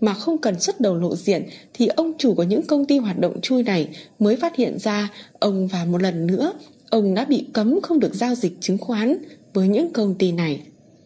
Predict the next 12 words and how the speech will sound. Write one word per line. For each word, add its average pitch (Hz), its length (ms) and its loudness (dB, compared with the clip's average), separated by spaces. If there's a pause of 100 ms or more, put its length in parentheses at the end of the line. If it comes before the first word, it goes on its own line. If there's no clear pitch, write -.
(600)
Năm 214 220 2
một 175 60 0
nghìn 170 280 -2
chín 214 280 0
trăm 240 200 0
linh 208 220 4
một, 185 180 2 (400)
ông 208 220 2
trở 202 140 -2
lại 175 180 0
New 262 320 0
York - 120 -2